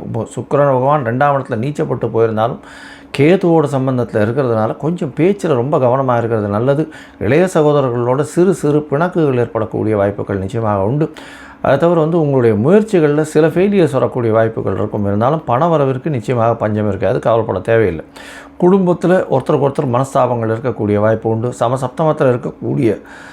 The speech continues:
சனி பகவான் மூலியமாக உடல் நலத்தில் சற்று பின்னடைவு ஏற்படக்கூடிய வாய்ப்புகள் நிச்சயமாக உண்டு. ராசிநாதன்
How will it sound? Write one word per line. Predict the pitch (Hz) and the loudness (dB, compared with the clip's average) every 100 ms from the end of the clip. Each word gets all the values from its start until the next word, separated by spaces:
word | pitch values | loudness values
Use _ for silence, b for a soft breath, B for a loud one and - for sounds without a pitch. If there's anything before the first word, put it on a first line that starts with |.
| B - | B -4
சனி | 143 165 | 0 2
பகவான் | 190 156 143 127 | 4 4 2 0
மூலியமாக | 123 120 113 120 | -2 -2 -2 -2
உடல் | 131 120 196 | 0 2 2
நலத்தில் | 196 143 139 131 | 2 0 -2 -2
சற்று | 127 127 143 143 | -2 -2 -6 -4
பின்னடைவு | 131 175 175 147 | -4 -2 0 0
ஏற்படக்கூடிய | 123 123 113 104 101 127 | 0 0 -4 -2 -2 0
வாய்ப்புகள் | 123 113 101 113 117 | 0 0 -4 -4 -6
நிச்சயமாக | 101 104 95 92 | -4 -4 -2 -2
உண்டு. | 87 95 - - B B B B B - | -2 -4 -6 -10 B B B B B -6
ராசிநாதன் | - 120 139 151 143 135 139 | 0 0 2 0 0 0 0